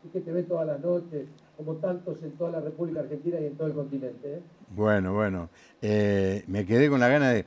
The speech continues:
Speaker 2: porque vos sabés que Esteban, que está conmigo, toca el piano también.
Speaker 1: <laughs>
Speaker 2: Eh, y nosotros,
Speaker 1: Ah, sí.
Speaker 2: digo, a ver, a ver, ¿qué me vas a mostrar?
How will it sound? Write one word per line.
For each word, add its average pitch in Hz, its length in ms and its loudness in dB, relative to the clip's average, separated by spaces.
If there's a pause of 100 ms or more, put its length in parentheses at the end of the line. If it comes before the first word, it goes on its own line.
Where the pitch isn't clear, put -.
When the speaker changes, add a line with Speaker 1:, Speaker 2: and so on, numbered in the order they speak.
(100)
Speaker 2:
porque 120 160 4
vos 139 140 8
sabés 175 180 10
que 143 80 6
Esteban, 151 380 6 (280)
que - 100 0
está 147 180 8
conmigo, 147 500 6
toca 139 240 4
el 127 80 4
piano 165 380 6
también. 92 580 0
Speaker 1:
<laughs> - 300 -18 (220)
Speaker 2:
Eh, 95 220 -6
y 101 60 -2
nosotros, 147 420 2 (100)
Speaker 1:
Ah, - 120 -18 (100)
sí. - 60 -16 (600)
Speaker 2:
digo, 113 380 2
a 101 120 -2
ver, 127 340 6 (1040)
a 113 100 -4
ver, 131 220 6
¿qué - 180 0
me 156 100 8
vas 151 200 8
a 147 40 2
mostrar? 107 460 0